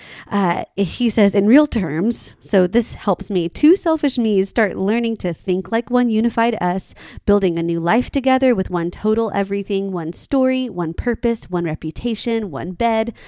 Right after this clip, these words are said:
one suffering, one budget, one family, and so forth. Marriage removes all barriers. And that, A, just really challenges me in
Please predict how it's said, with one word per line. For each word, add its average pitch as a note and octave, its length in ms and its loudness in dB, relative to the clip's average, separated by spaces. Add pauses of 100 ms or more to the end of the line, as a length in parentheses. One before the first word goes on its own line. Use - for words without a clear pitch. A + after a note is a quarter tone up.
(180)
one F3+ 160 -2
suffering, A3 540 0
one F#3 180 0
budget, A#3 400 2
one F#3 180 -2
family, A#3 580 2
and F#3 160 -4
so G#3+ 220 -2
forth. E3 520 -8 (380)
Marriage A#3+ 320 2
removes G3+ 400 0 (400)
all G3 160 2
barriers. E3+ 640 -2 (120)
And F3+ 340 2 (300)
that, A#3+ 540 2 (340)
A, F3 380 -2
just - 260 -8
really G3+ 180 2
challenges F#3 480 -2
me F3 220 0
in F3 460 -2